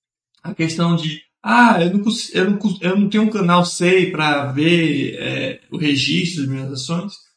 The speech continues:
tudo isso tá aqui explicado. Tem,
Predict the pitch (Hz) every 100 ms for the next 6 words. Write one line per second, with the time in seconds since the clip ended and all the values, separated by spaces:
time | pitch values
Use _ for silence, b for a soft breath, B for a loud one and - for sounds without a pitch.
0 | _ _ 175 165 170 175 170 - _ -
1 | 165 165 170 165 - 151 151 - 170 151
2 | 139 147 156 - _ _ _ 220 262 320
3 | - -